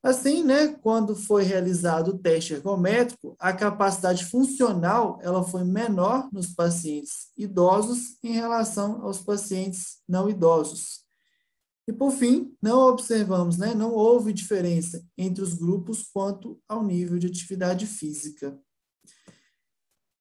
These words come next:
Então, nós podemos concluir que, né, em relação a esses grupos, como o nosso objetivo principal, né, essa comparação entre esses pacientes idosos e idosos,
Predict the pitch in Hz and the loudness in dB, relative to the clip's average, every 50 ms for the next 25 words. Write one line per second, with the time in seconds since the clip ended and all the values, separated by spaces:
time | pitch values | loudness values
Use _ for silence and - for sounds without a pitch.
0 | _ _ _ _ - 214 208 - 247 269 277 262 254 247 247 - 247 240 240 240 | _ _ _ _ -6 -4 2 4 4 4 6 6 4 4 2 4 4 4 6 6
1 | 247 240 - - - 233 233 226 - 233 247 262 254 - - - - 180 151 139 | 4 2 0 -2 -4 -6 -6 -6 -4 -2 0 0 0 0 -2 -6 -4 -4 -4 -4
2 | - - 160 175 196 220 - - - 208 226 240 226 180 180 220 226 220 214 214 | -4 -4 -2 0 0 0 0 -2 -4 -4 -4 -2 -2 -2 0 0 2 2 2 2
3 | 208 208 - - 247 269 277 262 240 226 220 - 220 196 180 170 175 175 175 165 | 0 0 -2 0 2 2 4 4 4 2 0 -2 -6 -6 -6 -4 -2 2 2 2
4 | 170 - - 156 151 - - - - - 170 170 170 - - 190 190 190 190 185 | 0 0 -4 -6 -6 -8 -8 -12 -12 -10 -8 -8 -8 -6 -4 -4 -2 -2 0 0
5 | 180 170 175 175 180 180 180 - 180 175 170 165 165 170 170 170 - 190 185 180 | 0 2 2 2 2 2 0 0 -2 -2 -2 -2 -2 -4 -4 -4 -4 -6 -6 -6
6 | - - 185 180 165 185 185 175 180 170 160 151 143 143 151 170 185 208 208 196 | -6 -4 -4 -4 -2 -2 -4 -2 0 0 0 0 0 -2 -4 -4 -2 -2 -2 -2
7 | - - 165 165 - - 170 170 - - 202 220 226 220 220 220 208 202 196 180 | -4 -4 -4 -4 -4 -4 -6 -6 -6 -6 -4 -4 -4 -2 -2 0 0 0 0 -2
8 | 175 - 180 170 165 165 165 165 170 - - - - - - 165 165 165 170 - | -2 -4 -4 -4 -4 -4 -4 -6 -10 -12 -12 -12 -12 -6 -2 -2 -2 -2 -2 -4
9 | 160 151 151 151 - - - _ - 214 196 175 165 160 156 151 143 139 139 - | -4 -6 -6 -6 -8 -14 -14 _ -8 -6 -2 2 4 4 4 4 0 -2 -6 -10
10 | - - - - - - 156 151 139 151 180 202 220 214 185 165 147 - - - | -10 -12 -16 -16 -10 -6 -6 -6 -2 0 2 2 4 2 2 0 -4 -6 -10 -10